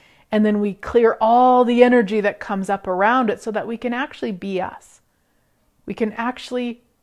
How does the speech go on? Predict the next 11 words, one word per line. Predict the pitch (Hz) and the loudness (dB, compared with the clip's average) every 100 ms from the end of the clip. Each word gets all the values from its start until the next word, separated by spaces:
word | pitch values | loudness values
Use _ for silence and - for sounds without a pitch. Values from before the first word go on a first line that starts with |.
| 180 | -10
be | 165 208 202 - | -6 -6 -6 -6
us. | 190 - | -8 -6
We | 208 | -8
can | 196 | -4
actually | 196 262 - 202 196 _ _ _ | -4 -4 -4 -8 -8 _ _ _
start | - 208 - | -6 -4 -4
utilizing | 196 254 339 262 208 202 214 | -4 -2 4 6 6 4 -2
that | 202 - | -2 -4
magic | 208 202 190 202 - | -2 -2 -2 -8 -10
for | - _ - 262 262 233 - | -20 _ 0 2 2 -2 -4
us, | 190 190 - - | -4 -6 -20 -20